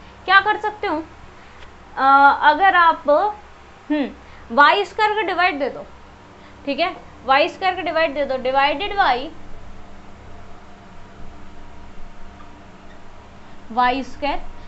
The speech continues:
तो वाई स्क्वायर का डिवाइड दोगे, ये ए एक्स डी एक्स बच जाएगा, और ये बचेगा प्लस में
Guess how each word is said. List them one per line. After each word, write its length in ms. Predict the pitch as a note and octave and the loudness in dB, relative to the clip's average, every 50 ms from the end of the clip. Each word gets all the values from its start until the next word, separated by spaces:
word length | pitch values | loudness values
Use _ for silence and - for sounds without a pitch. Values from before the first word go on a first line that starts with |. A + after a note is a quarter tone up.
| - - | -10 -8
तो 60 | D#4+ D#4+ | 0 2
वाई 240 | D#4+ E4+ E4+ G4+ G4 | 4 4 4 2 0
स्क्वायर 260 | - - G#4 G#4 G4+ | -4 -4 -4 -4 -2
का 80 | G4 | -2
डिवाइड 320 | G#4 G4 G4 F#4+ F#4+ G4+ - | -4 0 2 4 4 4 2
दोगे, 220 | G4 G4 G4 G4+ | 0 -2 -2 -2
ये 180 | F#4+ E4 F4 F#4 | -4 -4 -2 -2
ए 360 | G4+ F4 - E4+ F#4 F#4+ G4 | -2 -4 -4 -2 0 2 2
एक्स 180 | G4+ G4+ - D4 | 2 0 -4 -8
डी 100 | C#4 F4 | -6 -4
एक्स 240 | F#4+ G4+ G4+ - G4 | -4 -4 -6 -6 -8
बच 140 | G4 G4 - | -10 -10 -4
जाएगा, 280 | F#4+ G4 G4+ G#4+ A4 - - - - - - - - - - - - - - - - - - - - - - - - - - - - - - - - - - - - - - - - - - - - - - | 0 0 0 0 0 -6 -12 -18 -18 -20 -18 -12 -10 -10 -10 -10 -12 -14 -14 -14 -16 -16 -18 -18 -18 -18 -18 -18 -20 -20 -20 -20 -20 -20 -20 -20 -20 -20 -20 -20 -20 -20 -20 -18 -18 -16 -14 -14 -8 0 2
और 300 | D#4 D#4 C#4+ D4 E4+ F4 - - - - - - - - | 4 4 4 4 2 -4 -8 -14 -18 -20 -20 -20 -14 -6
ये 140 | B3+ C#4+ F4+ | -4 -4 -2
बचेगा 320 | F#4+ G4+ G4+ G#4 G#4+ G4 G#4+ | 0 -2 -2 -2 -2 -2 -2
प्लस 360 | G#4 - G4 G#4 A4 A4 A#4 A#4 | -2 0 0 0 0 0 -2 -6
में 320 | A#4 A4+ G4+ D4+ D#4 G#4 | -4 -2 -2 -2 -4 -6